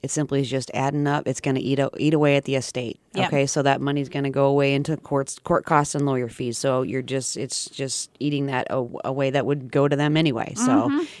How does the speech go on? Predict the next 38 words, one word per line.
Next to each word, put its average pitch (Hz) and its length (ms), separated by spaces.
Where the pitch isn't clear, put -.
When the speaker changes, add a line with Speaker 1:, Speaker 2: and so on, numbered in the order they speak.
Speaker 1:
you're 131 140
just 135 240
creating 131 320
more, 123 260
more 123 360
chaos. - 540
Speaker 2:
Another 302 360
thing 226 300
that 196 160
can 208 220
be 180 440
kind 190 240
of 175 120
a 175 60
horror 185 260
story 170 560
if 180 100
you 196 80
don't 180 240
do 190 160
the 175 80
proper 175 320
estate 175 400
planning 170 500
is 170 460
if 202 220
you 247 140
have 240 220
a 190 60
life 170 400
partner, 233 460
but 202 240
you 196 100
were 180 100
never 170 300
married 165 380
to 196 120
them, 190 320